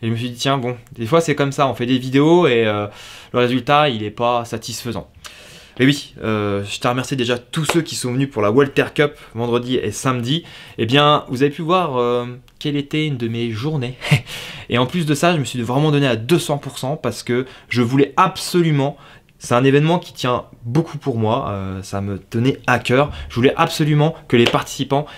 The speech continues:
aient une expérience inoubliable, donc je me suis donné vraiment à deux cents pour cent. De toute façon, ceux qui sont venus, ils ont vu, euh, à quoi ressemblait une de mes journées. Et j'étais tellement fatigué ce vendredi soir que, bah, euh, j'ai annulé, enfin, j'ai, on a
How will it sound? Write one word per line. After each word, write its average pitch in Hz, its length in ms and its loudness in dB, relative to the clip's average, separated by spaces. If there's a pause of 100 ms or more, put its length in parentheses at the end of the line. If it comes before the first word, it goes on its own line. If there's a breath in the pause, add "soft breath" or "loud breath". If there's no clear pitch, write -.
(100)
aient 117 140 2
une 113 100 2
expérience 139 600 -2
inoubliable, 127 520 4
donc 120 220 -4
je 117 60 -8
me 117 100 -4
suis 113 140 -6
donné 120 200 0
vraiment 151 360 4
à - 20 6
deux 131 100 2
cents 123 140 -6
pour 101 180 -12
cent. 101 100 -10
De - 160 -18
toute - 420 -20
façon, 135 400 2
ceux - 160 -8
qui - 100 -10
sont 120 140 -4
venus, 143 240 4
ils 110 100 -2
ont 107 60 -2
vu, 143 360 0
euh, 98 320 -2
à - 100 -4
quoi 87 120 -8
ressemblait 143 360 -2
une 113 120 -2
de 156 80 2
mes 233 160 4
journées. 104 320 -2 (760 loud breath)
Et 175 360 6
j'étais 151 220 4
tellement 247 360 4
fatigué 165 440 2
ce 180 200 -4
vendredi 139 340 2
soir 156 400 0
que, 131 320 -2
bah, 104 460 -2
euh, 98 200 -6 (280 loud breath)
j'ai - 120 2
annulé, 131 460 2
enfin, 104 280 -6 (360 loud breath)
j'ai, 110 180 -2
on 127 80 0
a 131 120 2